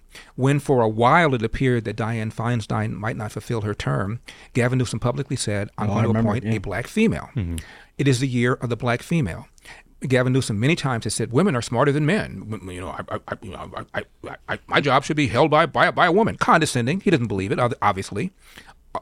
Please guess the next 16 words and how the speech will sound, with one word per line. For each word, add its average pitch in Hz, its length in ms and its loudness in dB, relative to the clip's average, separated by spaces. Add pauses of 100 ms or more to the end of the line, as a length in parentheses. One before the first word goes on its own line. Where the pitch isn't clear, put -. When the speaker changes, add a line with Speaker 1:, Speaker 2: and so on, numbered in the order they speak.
Speaker 1:
why 120 160 2
don't 147 120 2
you 190 60 4
just - 80 -8
resign 143 300 4
and 143 80 0
turn 151 140 0
it 143 80 2
over 143 160 2
to 143 80 0
a 139 40 0
black 135 220 2
female? 180 280 0
Speaker 3:
Right. 139 460 6
Speaker 1:
<laughs> - 60 -20 (1400)
Um, 139 340 6